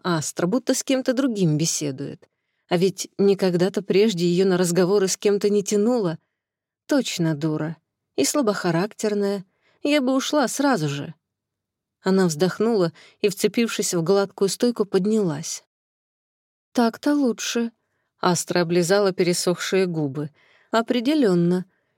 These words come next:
Или дело в том, что она просто не находила пути. Она ведьмой была, конечно, но ведьмам там не место. Ведьмы...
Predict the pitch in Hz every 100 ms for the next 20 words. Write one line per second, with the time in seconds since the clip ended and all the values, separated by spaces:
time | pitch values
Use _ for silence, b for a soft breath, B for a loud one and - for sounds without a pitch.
0 | - 285 294 294 226 277 269 262 - 294
1 | 294 - 285 269 254 - 277 285 285 277
2 | 269 247 262 226 262 262 - 285 - 185
3 | 139 - _ _ _ _ - 190 190 175
4 | 254 294 269 226 185 170 156 190 196 165
5 | - 160 175 180 156 175 185 214 226 214
6 | 160 165 190 208 302 302 - 160 160 _
7 | _ _ - 190 285 226 214 185